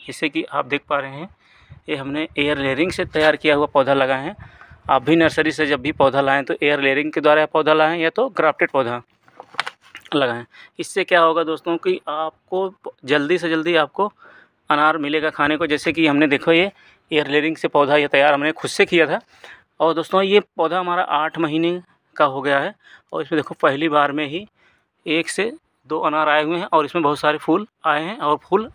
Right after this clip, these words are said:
आ रहे हैं। तो दोस्तों इसमें आपको क्या करना है,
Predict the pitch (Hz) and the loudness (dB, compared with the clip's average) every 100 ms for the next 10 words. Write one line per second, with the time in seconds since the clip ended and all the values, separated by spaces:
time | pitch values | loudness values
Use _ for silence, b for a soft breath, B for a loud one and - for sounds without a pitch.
0 | 175 151 139 131 120 - b b b - | 2 2 0 -6 -14 -20 b b b -8
1 | 160 175 - 202 190 185 190 185 180 - | -4 -4 -2 -4 -2 0 2 2 0 0
2 | 180 180 165 165 160 170 190 | 0 2 2 2 0 -2 -6